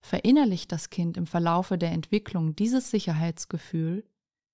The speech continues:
trägt es gewissermaßen eine innere Mutter in sich, ein Selbstvertrauen, das es ihm ermöglicht, sich auf unbekannte Situationen einzulassen,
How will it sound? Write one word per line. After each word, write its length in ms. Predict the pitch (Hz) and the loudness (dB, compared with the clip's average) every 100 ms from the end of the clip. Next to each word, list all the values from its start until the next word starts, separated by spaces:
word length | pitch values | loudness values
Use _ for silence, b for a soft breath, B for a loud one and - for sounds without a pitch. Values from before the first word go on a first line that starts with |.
| - | -10
trägt 320 | - 196 233 | 0 2 2
es 160 | 269 - | -2 -2
gewissermaßen 840 | 180 180 - 208 196 208 226 233 | -2 -2 0 0 2 0 0 -4
eine 240 | 214 175 180 | -2 -2 0
innere 360 | - 180 170 | 0 0 0
Mutter 400 | 165 226 - 175 | 2 0 -2 -6
in 180 | 165 160 | -4 -4
sich, 380 | - 180 - _ _ _ _ - | -4 -6 -6 _ _ _ _ -4
ein 180 | 175 | 0
Selbstvertrauen, 1160 | 165 202 269 - - - 175 - 160 165 170 196 b b | 4 2 2 -6 -12 -8 -8 -4 -4 -2 -2 -4 b b
das 200 | 208 208 | 0 2
es 160 | 190 | 0
ihm 120 | 185 180 | 2 2
ermöglicht, 760 | 170 165 170 - 208 - - _ - | 2 0 -2 -2 -2 -4 -20 _ -6
sich 260 | - 202 | -4 -2
auf 160 | 190 - | -4 0
unbekannte 640 | 185 208 233 240 240 247 | 4 6 6 2 0 0
Situationen 800 | 233 233 - 226 - 220 220 - | 0 -2 -2 -6 -4 0 0 2
einzulassen, 800 | 185 175 - 156 156 160 175 175 | 2 2 0 -4 -4 -2 -2 -4